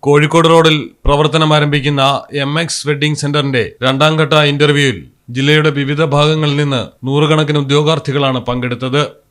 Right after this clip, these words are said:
വളാഞ്ചേരിയിലെ ഏറ്റവും വലിയ വെഡ്ഡിംഗ് ബ്രൈഡൽ ഷോറൂമുകളിൽ ഒന്നായി തുറക്കപ്പെടുന്ന എം എക്സ് വെഡ്ഡിംഗ് സെന്റർ മൂന്ന് നിലകളിലായി ഇരുപതിനായിരം സ്ക്വയർ ഫീറ്റ് വിശാലമായ ഷോറൂമിലാണ് പ്രവർത്തിക്കുക.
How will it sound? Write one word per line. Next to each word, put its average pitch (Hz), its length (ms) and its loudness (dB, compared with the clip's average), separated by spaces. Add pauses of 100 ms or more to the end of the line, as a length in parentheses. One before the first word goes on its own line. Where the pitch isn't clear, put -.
(120)
വളാഞ്ചേരിയിലെ 165 640 0
ഏറ്റവും 160 400 0
വലിയ 160 200 2
വെഡ്ഡിംഗ് 147 440 -2
ബ്രൈഡൽ 151 300 -2
ഷോറൂമുകളിൽ 147 560 -2
ഒന്നായി 143 360 -2 (340)
തുറക്കപ്പെടുന്ന 143 580 0 (300)
എം 143 200 -4
എക്സ് 147 220 -8
വെഡ്ഡിംഗ് 151 380 -4
സെന്റർ 139 260 -4 (380)
മൂന്ന് 147 320 -2
നിലകളിലായി 147 600 0 (200)
ഇരുപതിനായിരം 156 600 0
സ്ക്വയർ 147 320 -2
ഫീറ്റ് 135 400 -6
വിശാലമായ 147 640 0
ഷോറൂമിലാണ് 139 720 0
പ്രവർത്തിക്കുക. 127 600 -4